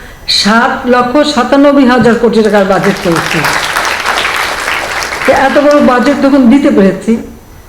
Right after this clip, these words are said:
তখন ওটা আমি জোগাড় করে, করে ফেলবো, অসুবিধা নেই, একটু সময় লাগবে, কিন্তু করব। কিছু আমরা সরকার থেকে দেবো, কিছু আমরা জোগাড় করবো, তাই না? করে ফেলবো।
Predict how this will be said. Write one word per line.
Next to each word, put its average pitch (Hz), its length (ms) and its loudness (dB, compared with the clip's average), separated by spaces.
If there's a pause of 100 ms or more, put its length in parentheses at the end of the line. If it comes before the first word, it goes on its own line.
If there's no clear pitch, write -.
(340)
তখন 277 260 4
ওটা 285 180 2
আমি 277 220 2
জোগাড় 254 240 4
করে, 214 200 2 (140)
করে 202 240 4
ফেলবো, 165 280 2
অসুবিধা 175 460 -2
নেই, 147 140 -4 (220)
একটু 247 140 -6
সময় 269 260 2
লাগবে, 160 300 0 (600)
কিন্তু 226 240 2 (440)
করব। 160 360 0 (800)
কিছু 254 200 0
আমরা 269 180 4
সরকার 254 380 0
থেকে 254 140 0
দেবো, 247 200 0
কিছু 240 240 -4
আমরা 233 320 2 (560)
জোগাড় 226 240 2
করবো, 190 320 -4
তাই 240 180 -2
না? 220 80 -4 (1040)
করে 311 140 4
ফেলবো। 160 420 0